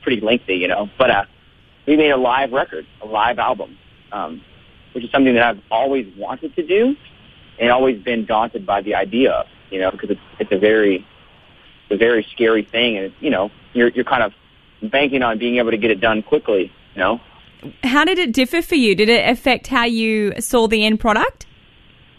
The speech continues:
Speaker 1: Yeah, you know, at first, when we first, when we first were gonna do it, I didn't think it, we could, I didn't think we were capable of it, honestly. Um, the producer kind of brought it up, like, I don't know, maybe three or four months before we actually went in to start recording.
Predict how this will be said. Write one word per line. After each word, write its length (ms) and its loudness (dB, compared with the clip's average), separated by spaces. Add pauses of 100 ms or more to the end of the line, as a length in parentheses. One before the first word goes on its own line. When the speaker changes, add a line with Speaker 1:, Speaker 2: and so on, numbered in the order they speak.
(300)
Speaker 1:
Yeah, 260 2
you 160 -2
know, 80 2
at 220 -2
first, 240 -2
when 100 -6
we 80 -2
first, 300 -2 (400)
when 80 -4
we 100 -2
first 300 0 (400)
were 100 0
gonna 240 0
do 180 4
it, 60 6
I 80 2
didn't 200 -2
think 180 -8
it, 180 -10
we 100 -4
could, 200 -8 (120)
I 120 2
didn't 160 2
think 160 -4
we 80 0
were 80 0
capable 440 0
of 120 0
it, 100 -12 (500)
honestly. 460 -6 (440)
Um, 340 -2 (520)
the 60 -8
producer 380 0
kind 160 0
of 60 -2
brought 160 2
it 60 0
up, 140 2 (480)
like, 120 -8 (260)
I 200 0
don't 120 -4
know, 100 -6
maybe 160 -2
three 220 2
or 120 2
four 160 2
months 280 0
before 160 -2
we 100 6
actually 400 -2
went 140 0
in 180 2
to 100 -16
start 200 2
recording. 400 0